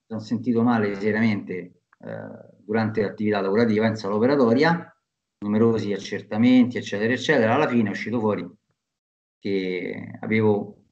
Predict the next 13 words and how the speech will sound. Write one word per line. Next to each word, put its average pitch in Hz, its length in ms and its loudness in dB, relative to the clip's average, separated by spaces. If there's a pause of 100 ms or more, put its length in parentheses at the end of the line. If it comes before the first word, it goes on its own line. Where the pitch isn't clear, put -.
una 110 160 2
rara 113 260 2
forma 113 260 0
di 104 60 -4
sclerosi 117 400 -2
multipla 123 600 0 (580)
e 107 1500 -4
da 123 160 4
lì 135 440 6 (600)
ho - 80 -8
fatto 123 320 -2
una 113 120 4
scelta. - 580 -6